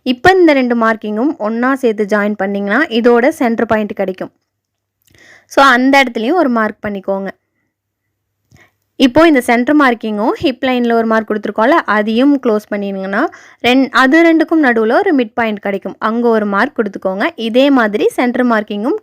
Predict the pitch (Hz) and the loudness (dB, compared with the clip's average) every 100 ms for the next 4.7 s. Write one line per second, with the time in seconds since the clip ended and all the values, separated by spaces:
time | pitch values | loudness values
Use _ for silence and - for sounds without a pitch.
0 | 262 247 247 233 202 202 208 196 202 202 | 2 2 0 -2 -2 -4 -8 -8 -6 -2
1 | 339 311 - - - 220 247 285 285 262 | 0 0 -6 -20 -6 0 2 2 2 0
2 | 226 214 214 214 214 370 349 277 349 330 | -2 -2 -4 -2 0 2 2 2 2 2
3 | 302 302 277 226 202 190 262 381 277 233 | 2 0 0 -2 -4 -2 0 2 2 0
4 | 208 - 202 190 180 - | -2 -6 -8 -6 -8 -10